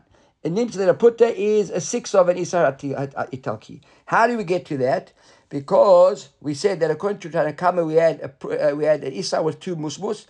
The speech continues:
musmus with two kuntri, the kuntri with two putot. So we had two times two is four times two is eight. So basically, we had Isar is equal to eight putot. So a puta is an eighth of an Isar. Rashbag, right? He, we, we, if you take it a little bit differently,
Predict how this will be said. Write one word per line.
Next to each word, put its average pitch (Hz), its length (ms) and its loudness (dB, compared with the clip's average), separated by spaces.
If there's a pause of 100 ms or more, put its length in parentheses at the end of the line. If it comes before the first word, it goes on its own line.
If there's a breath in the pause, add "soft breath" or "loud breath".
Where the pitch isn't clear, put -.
(180 soft breath)
musmus - 180 -6
with 180 160 -6
two 180 140 -4
kuntri, 196 340 -2
the 170 80 -4
kuntri 190 180 -6
with 175 180 -6
two 190 100 -6
putot. 208 400 -4 (220 soft breath)
So - 80 -20
we 156 80 -4
had 156 80 -6
two 226 140 -4
times 180 260 0
two 202 160 -4
is 147 100 -2
four 185 220 -2
times 165 180 -2
two 175 140 -8
is 156 160 -6
eight. 214 280 -4 (300 soft breath)
So - 80 -18
basically, 180 280 2
we 165 40 -2
had 196 100 -2
Isar 202 260 4
is 160 80 -4
equal 175 180 -2
to - 180 2
eight 196 140 -2
putot. 196 340 0 (180)
So - 180 0
a - 20 2
puta 220 280 2
is 175 120 0
an 156 80 -6
eighth 190 200 0
of 170 100 2
an 160 100 2
Isar. - 280 -6 (540 loud breath)
Rashbag, 185 840 2 (1500 soft breath)
right? 180 300 0
He, 160 260 -8
we, 175 160 -2
we, 165 140 -6
if 165 360 -6
you 156 80 -6
take 202 280 -2
it 190 40 2
a - 20 0
little 175 120 -2
bit 175 220 -4
differently, 190 640 0